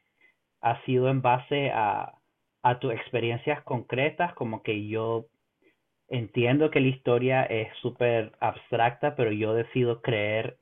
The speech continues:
esta específica narrativa, o, o todavía te has puesto a sospechar la narrativa misma que te han, que ha intentado convencerte. No sé si tiene sentido.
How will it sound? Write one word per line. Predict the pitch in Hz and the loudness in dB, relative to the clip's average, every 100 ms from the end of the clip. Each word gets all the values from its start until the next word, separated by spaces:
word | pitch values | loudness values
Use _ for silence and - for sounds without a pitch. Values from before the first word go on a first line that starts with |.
| _ | _
esta | - 120 127 - 120 117 - | -4 -4 -2 0 2 2 -4
específica | - 110 110 - 98 120 120 117 | -8 -6 -6 -6 -8 -10 -4 -2
narrativa, | 107 107 104 95 107 117 147 180 - _ - _ _ _ | -2 -2 -4 -6 -6 -4 -2 -4 -8 _ -20 _ _ _
o, | - 131 131 127 131 - _ _ | 0 4 6 6 4 -2 _ _
o | - 139 131 | 4 6 6
todavía | 143 127 120 131 135 139 - _ _ _ _ - - _ _ _ _ _ _ _ - | 8 8 8 6 6 4 -4 _ _ _ _ -20 -20 _ _ _ _ _ _ _ 4
te | 135 | 4
has | - | 6
puesto | 127 - | 2 4
a | 139 | 2
sospechar | 135 135 127 - 127 120 113 - _ _ | 2 2 2 2 4 4 2 -6 _ _
la | 139 123 113 | 2 2 2
narrativa | 113 110 107 - 113 107 | 0 0 -2 -2 -2 0
misma | 113 110 107 101 | -2 -4 -4 -6
que | - | -8
te | 101 104 | -6 -6
han, | 98 101 - _ _ _ | -6 -8 -14 _ _ _
que | 110 | -2
ha | 101 - - _ _ _ _ _ _ | -2 -2 -8 _ _ _ _ _ _
intentado | 120 107 104 104 104 107 | -8 -6 -4 0 0 0
convencerte. | 110 104 95 - 104 98 - | -4 -6 -6 -6 -4 -4 -8
No | 92 92 | -12 -10
sé | 101 | -12
si | 95 | -12
tiene | 95 101 98 | -10 -10 -10
sentido. | 92 - 98 | -12 -8 -6